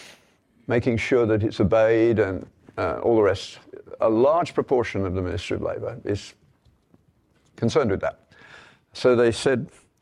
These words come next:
"Well, we, the most important legislation that we're in control of i-, is minimum wage law. Um, we know it's wonderful, but we don't actually have the data to prove it.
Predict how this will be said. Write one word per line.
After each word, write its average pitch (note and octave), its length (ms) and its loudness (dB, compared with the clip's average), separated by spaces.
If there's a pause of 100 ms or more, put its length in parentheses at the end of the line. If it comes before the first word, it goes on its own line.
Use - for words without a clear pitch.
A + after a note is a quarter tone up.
(140)
"Well, G3+ 240 2 (400)
we, C#3 240 2 (360)
the - 160 0
most E3+ 240 0
important C#3+ 460 0
legislation A#2+ 640 2
that G#2+ 120 0
we're A#2 120 4
in A2 120 0
control A2+ 380 2
of F#2+ 140 0
i-, G#2 40 2
is G2+ 400 0
minimum G2+ 320 0
wage B2 300 2
law. F#2+ 260 2 (480)
Um, A#2 520 0 (140)
we D3+ 160 4
know G#3 160 4
it's D#3 160 0
wonderful, D3+ 400 2
but G#2 240 2
we C3+ 140 4
don't F#3 220 2
actually E3+ 280 0
have C#3 140 0
the C3+ 60 0
data A#2 300 0
to - 100 -10
prove D3 280 2
it. - 240 -2